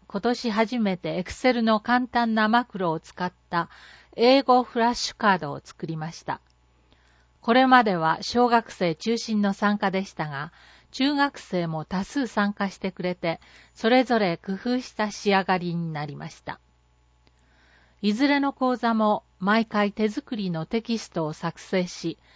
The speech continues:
参加者の人たちが楽しみながら、パソコン操作に慣れ親しんでもらいたいという思いで内容を考えています。また、流行りのZoomの使い方も取り上げるなど、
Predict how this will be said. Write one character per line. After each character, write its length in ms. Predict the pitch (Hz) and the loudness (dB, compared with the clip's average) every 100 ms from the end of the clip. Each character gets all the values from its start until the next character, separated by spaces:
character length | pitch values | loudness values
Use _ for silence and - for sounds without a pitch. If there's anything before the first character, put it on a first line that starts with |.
| - - _ | -20 -20 _
参 260 | - 262 | 4 4
加 140 | 262 254 | 6 2
者 180 | 247 202 | 2 0
の 140 | 180 | 0
人 180 | - 196 | -4 -6
た 160 | 180 | -6
ち 160 | 170 165 | -8 -6
が 160 | 156 160 | -6 -4
楽 240 | 196 220 | -2 0
し 140 | - | 0
み 120 | 208 202 | -2 0
な 140 | 190 | 0
が 140 | 185 | 0
ら、 200 | 180 180 - _ _ _ | 0 -2 -4 _ _ _
パ 120 | - | -4
ソ 160 | 214 285 | 0 0
コ 160 | - 285 | 2 -2
ン 60 | |
操 220 | 285 285 | 0 -2
作 220 | 262 208 175 | 0 -2 -4
に 280 | 160 165 | -6 -6
慣 160 | 185 240 | 2 4
れ 140 | 233 | 4
親 260 | 220 - 233 | 0 0 -2
し 140 | 226 | 0
ん 80 | 226 | -2
で 120 | 190 | 0
も 120 | 165 175 | 0 2
ら 140 | 190 | 2
い 60 | 202 | 2
た 180 | 202 | -2
い 60 | 180 | -2
と 160 | 175 156 | -4 -6
い 140 | 160 | -4
う 80 | 160 | -4
思 220 | 165 185 | -2 0
い 60 | 180 | 0
で 240 | 160 156 - | -2 -8 -4
内 260 | 196 208 | 2 4
容 220 | 208 185 180 | 6 6 4
を 40 | |
考 320 | - 185 202 180 | 2 -2 0 -2
え 80 | 170 | -4
て 140 | 156 | -8
い 100 | 147 | -12
ま 140 | 143 | -12
す。 180 | 165 - _ _ _ _ _ _ _ _ _ _ _ - | -16 -18 _ _ _ _ _ _ _ _ _ _ _ -4
ま 160 | 190 | -4
た、 360 | 196 214 214 180 - | 0 4 4 2 0
流 80 | 247 | 4
行 160 | 269 | 4
り 160 | 262 240 | 4 0
の 200 | 185 175 | 0 -2
Zoom 400 | 156 226 262 254 | -4 -2 0 0
の 160 | 240 | -2
使 280 | 233 - 233 | -4 -2 0
い 80 | 226 | 0
方 280 | 214 208 202 | -2 -2 -2
も 160 | 196 | -2
取 220 | 190 196 208 | -2 -2 2
り 60 | |
上 120 | 208 | 2
げ 140 | 196 196 | 2 -2
る 80 | 180 | -2
な 180 | 180 170 | -4 -4
ど、 180 | 151 | -8